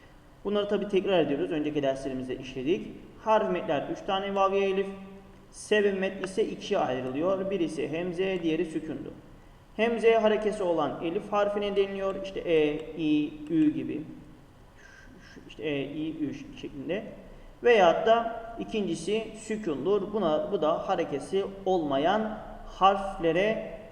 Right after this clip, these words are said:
sükun deniliyor. Veya buna işte cezimli harfler de dahil ki biz burada cezimli harfleri zaten met konularında cezimli harfleri işlemiş olacağız.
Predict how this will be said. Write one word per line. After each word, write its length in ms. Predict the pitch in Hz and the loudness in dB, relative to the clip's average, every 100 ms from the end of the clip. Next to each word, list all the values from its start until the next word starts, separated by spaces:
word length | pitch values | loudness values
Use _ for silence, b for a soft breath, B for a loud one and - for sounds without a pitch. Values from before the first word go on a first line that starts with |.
| - | -18
sükun 420 | - 185 - 180 | -8 -6 -4 -2
deniliyor. 320 | 156 135 117 135 | -2 -2 -4 -4
Veya 360 | 196 196 127 117 | 0 2 2 0
buna 120 | 151 123 | -4 -6
işte 380 | - 190 190 | -4 -4 -2
cezimli 360 | 156 151 147 123 | -2 -2 -2 -4
harfler 580 | 135 165 170 143 135 190 | -2 -2 -2 -2 -2 0
de 260 | 220 214 - - | -2 -4 -10 -2
dahil 400 | 160 175 175 220 160 - | 4 4 4 0 -6 -8
ki 160 | 254 247 247 | -8 -8 -6
biz 440 | 226 254 185 175 | -6 -4 -8 -2
burada 580 | 226 156 175 233 240 - - - | 2 2 2 0 0 -8 -12 -4
cezimli 440 | 202 175 147 135 | -2 -2 -2 -4
harfleri 500 | 143 180 180 156 156 | -2 -2 -2 -2 0
zaten 280 | 151 143 147 | -2 -2 -4
met 260 | 147 165 - | -4 -4 -6
konularında 440 | 127 127 135 180 | -8 -6 -4 -4
cezimli 260 | 156 143 131 | -2 -4 -6
harfleri 440 | 143 147 147 190 | -8 -8 -6 -6
işlemiş 340 | - 165 170 151 | -8 -8 -8 -8
olacağız. 320 | 131 123 | -8 -8